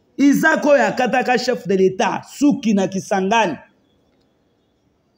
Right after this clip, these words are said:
Na ta ya campagne, tozotambola na campagne.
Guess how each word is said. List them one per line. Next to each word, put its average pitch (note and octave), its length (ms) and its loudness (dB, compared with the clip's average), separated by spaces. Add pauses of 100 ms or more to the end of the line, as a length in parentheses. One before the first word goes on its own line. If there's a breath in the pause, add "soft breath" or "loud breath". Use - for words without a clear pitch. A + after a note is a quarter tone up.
(340)
Na C#4+ 200 2
ta F4 240 2
ya C4 140 4
campagne, A#3+ 680 2
tozotambola A#3+ 680 2
na F#3+ 140 0
campagne. F#3+ 580 0